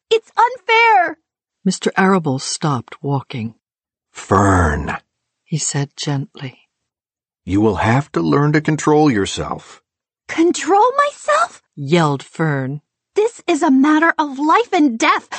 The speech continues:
Speaker 1: and you talk about controlling myself."
Speaker 2: Tears ran down her cheeks, and she took hold of the axe and tried to pull it out of her father's hand.
Speaker 3: "Fern,"
Speaker 2: said Mister Arable.
Speaker 3: "I know more about raising a litter of pigs than you do.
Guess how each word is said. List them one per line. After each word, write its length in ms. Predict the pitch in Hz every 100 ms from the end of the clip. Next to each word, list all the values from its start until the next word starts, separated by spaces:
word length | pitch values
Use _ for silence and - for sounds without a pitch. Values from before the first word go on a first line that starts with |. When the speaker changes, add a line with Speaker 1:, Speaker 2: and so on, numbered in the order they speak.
| -
Speaker 1:
and 140 | 330
you 80 | 359
talk 260 | - 427
about 220 | 523 370 -
controlling 680 | 277 247 311 554 622 453
myself." 640 | 285 240 247 247 208 214 - _ _ _ _ _ _ -
Speaker 2:
Tears 500 | - 226 190 170 160
ran 240 | 160 156
down 240 | 156 156 160
her 140 | 170
cheeks, 560 | - - 165 151 - -
and 160 | 180
she 100 | -
took 220 | 185 220
hold 260 | - 208 202
of 80 | 165
the 160 | 160
axe 400 | 160 143 113 -
and 160 | 139 139
tried 400 | - 175 165 156
to 80 | 147
pull 300 | - - 202
it 80 | 151
out 180 | 160
of 80 | 156
her 100 | 147
father's 500 | 139 170 160 143 -
hand. 480 | 160 151 131 104 - _ _ _ _ _
Speaker 3:
"Fern," 420 | - 165 135 78 - _ _
Speaker 2:
said 340 | - 160 131
Mister 320 | 135 127 -
Arable. 540 | 127 123 113 113 92 - _ _ -
Speaker 3:
"I 220 | 123 165
know 260 | 160 147 151
more 300 | 113 101 117
about 280 | 95 98
raising 400 | - 110 123 107
a 40 | 98
litter 340 | 104 120 110
of 160 | 104 -
pigs 440 | - 120 143 135
than 140 | 143 160
you 200 | 208 247
do. 380 | 95 113 -